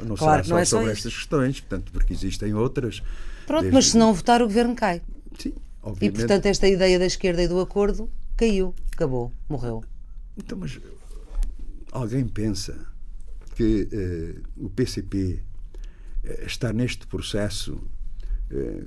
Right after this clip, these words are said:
Speaker 1: com arcas encoiradas e que, eh, digamos, eh, está disposto a examinar, portanto, a assumir, portanto, proposta, a procurar soluções, eh, com a ideia de reserva mental? Não estamos,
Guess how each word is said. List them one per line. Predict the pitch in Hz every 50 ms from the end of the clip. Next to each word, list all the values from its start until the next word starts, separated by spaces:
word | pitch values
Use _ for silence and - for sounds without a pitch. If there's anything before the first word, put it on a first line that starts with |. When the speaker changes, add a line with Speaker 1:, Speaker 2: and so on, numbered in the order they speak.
| - -
Speaker 1:
com | - 107 104 101 98 95 -
arcas | - 95 110 113 - - 101 92 87
encoiradas | 101 98 95 98 92 92 85 87 92 95 87 85 82 82 - - -
e | - 107 98
que, | - - - 104 98 98 95 92 90
eh, | 92 87 90 90 85 85 85 - 73
digamos, | 90 95 90 95 95 92 90 85 - - - - - - - - - - - - -
eh, | - 95 92 82 - -
está | - - - - 135 120 120 113
disposto | 95 90 107 107 - - - 131 135 117 - - - 110
a | 101
examinar, | 95 98 123 143 131 120 113 110 117 117 113 110 107
portanto, | 98 - - 87 90 - 92 87 85 - - - - - - - -
a | - 113 117
assumir, | - - - - 104 107 117 123 127 123 98 92
portanto, | - - 92 87 - - 98 95 - -
proposta, | 101 90 - - 101 104 104 95 101 - - 92 90 92 - - - - -
a | 117
procurar | - - 123 117 - - 110 104 107 117 131 131 110
soluções, | - - - 98 98 90 92 - 113 107 117 113 107 98 98 - - - - - - - - - -
eh, | 104 104 101 98 95 92 90 82 71 - - - - - - - - - - - - - - - -
com | - 131 123 117 113 110 92 - -
a | 117
ideia | 117 107 90 120 120 117 113
de | 92 117
reserva | 101 101 101 107 95 90 87 87
mental? | 87 90 87 - 80 82
Não | 90 131 151
estamos, | 139 - - 151 151 139 120 - - -